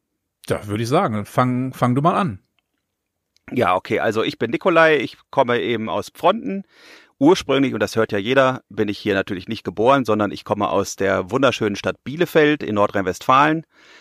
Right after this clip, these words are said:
Speaker 2: Bin vor, lass mich gerade mal überlegen, was haben wir jetzt, zweitausendeinundzwanzig, da bin ich ja schon zwölf Jahre jetzt inzwischen hier im Allgäu. Ähm, bin der Liebe wegen hier hingezogen.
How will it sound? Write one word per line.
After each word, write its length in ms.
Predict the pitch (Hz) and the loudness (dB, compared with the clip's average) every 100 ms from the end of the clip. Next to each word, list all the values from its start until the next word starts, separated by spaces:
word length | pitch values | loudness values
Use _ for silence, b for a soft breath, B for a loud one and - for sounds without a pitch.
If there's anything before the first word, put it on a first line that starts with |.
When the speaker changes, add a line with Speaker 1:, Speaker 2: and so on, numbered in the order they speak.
| b b b - | b b b -2
Speaker 2:
Bin 240 | 131 131 | 2 2
vor, 640 | - 117 117 120 120 120 104 | 0 2 4 6 6 2 -2
lass 180 | 107 113 | -8 -8
mich 100 | 98 | -4
gerade 180 | 98 98 | -4 -2
mal 100 | 92 | -4
überlegen, 500 | 90 117 135 98 - _ | -2 -2 -4 -6 -12 _
was 200 | 104 131 | -6 -2
haben 80 | 135 | 0
wir 80 | |
jetzt, 160 | 107 - | -2 -2
zweitausendeinundzwanzig, 1120 | - 110 120 107 - 117 143 131 127 135 135 | -4 -2 -2 -2 0 0 0 -2 -4 -4 -4
da 80 | 110 | -4
bin 80 | 113 | -2
ich 60 | 123 | -2
ja 80 | |
schon 180 | - 113 | -2 -6
zwölf 400 | - 127 147 - | -4 0 0 2
Jahre 260 | 127 139 127 | 2 2 2
jetzt 200 | 110 92 | -2 -4
inzwischen 340 | 98 120 117 | -8 -6 -6
hier 180 | 104 135 | -2 0
im 120 | 113 | 0
Allgäu. 460 | 95 123 107 120 147 _ b b b b b b b b b - | 0 0 2 0 -2 _ b b b b b b b b b 0
Ähm, 480 | 117 110 110 110 | 4 4 4 0
bin 120 | 104 123 | -2 2
der 100 | 104 | 2
Liebe 280 | 156 190 | 2 0
wegen 200 | 160 160 | 0 0
hier 160 | 156 151 | 0 0
hingezogen. 800 | 151 160 151 165 156 151 147 | 0 -2 -4 0 2 2 0